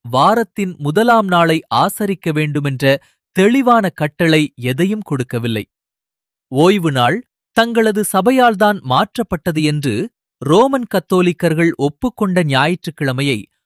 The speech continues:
புரோட்டஸ்டாண்டுகள் ஆசரிப்பதின் மூலம் அவர்கள் அதன் வல்லமையை அங்கீகரிக்கின்றனர் என்று அறிவிக்கின்றனர். கிறிஸ்தவ மதத்தின்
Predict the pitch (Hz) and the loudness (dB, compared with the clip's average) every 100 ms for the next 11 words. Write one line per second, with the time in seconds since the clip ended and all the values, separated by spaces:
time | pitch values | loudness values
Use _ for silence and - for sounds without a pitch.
0 | _ - 190 240 285 - - 214 196 185 | _ 0 0 2 -2 -2 0 0 2 0
1 | 190 - 131 214 - 175 147 135 123 127 | -2 0 0 0 -2 -6 -4 -4 -4 -2
2 | 156 104 - _ _ - 185 202 190 196 | -2 -2 -6 _ _ -2 2 2 2 0
3 | 180 170 170 156 143 202 262 208 165 160 | 0 -2 -2 0 2 2 2 0 2 0
4 | - 117 139 196 214 165 139 - 135 135 | 0 -4 -4 -2 -2 -2 -4 -4 -4 -2
5 | 131 123 123 131 127 - 131 131 113 - | -2 -2 -4 -4 -4 -4 -2 -2 -4 -8
6 | 120 120 120 - _ _ _ _ _ _ | -6 -2 -2 -4 _ _ _ _ _ _
7 | _ _ - 226 - - 226 190 160 165 | _ _ -4 -4 -2 0 0 2 2 0
8 | - 170 | -2 -6